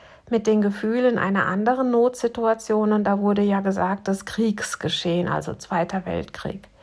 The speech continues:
Jetzt haben wir ja sieben Generationen, also das weiß man aus der Epigenetik, Traumen, Dramen und Gefühlserinnerungen in unserer D N A. Das heißt, jeder von uns, egal wie alt wir sind,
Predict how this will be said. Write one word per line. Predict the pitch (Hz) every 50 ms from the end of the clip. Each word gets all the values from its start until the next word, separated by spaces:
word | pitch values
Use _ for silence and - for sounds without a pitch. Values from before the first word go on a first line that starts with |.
| - - - - - - - - - - _ -
Jetzt | 208 202 - -
haben | 220 220 226 247 247
wir | 240 247 240 233
ja | 233 220 214 214 214 220
sieben | 214 - 226 233 254 277 269 262
Generationen, | 240 226 226 233 226 208 214 208 202 208 - - 202 202 214 233 247 262 269 285 320 339 - - _ - - - - - - - -
also | - - 180
das | 190 196 - -
weiß | 170 185 226 220
man | - 208 180 -
aus | 208 208 214
der | - - -
Epigenetik, | - 208 202 220 208 202 202 196 196 196 196 220 262 262 - 285 262 262 262 - -
Traumen, | - - - 156 156 202 214 233 254 262 254 254 247
Dramen | - - - 185 175 180 202 220 247 240 220
und | - 208 202
Gefühlserinnerungen | - 202 196 - - 226 240 254 254 - - 226 214 - 220 214 214 214 208 208 214 214 208 208 208
in | 202 -
unserer | - 190 196 190 190 190 190 202 196
D | - - 190 190
N | 190 196 196 -
A. | 175 175 185 185 180 - -
Das | - 196 196 - -
heißt, | 196 190 190 202 202 202 - 208
jeder | 220 240 262 269
von | - 262 220 156
uns, | - 190 226 262 330 349 - - - _ _ _ _ - - - - - - - _
egal | - 196 - 190 180 175 240 240
wie | 226 202
alt | - 196 233 226 -
wir | 190 185
sind, | 185 - 196 220 269 320 - -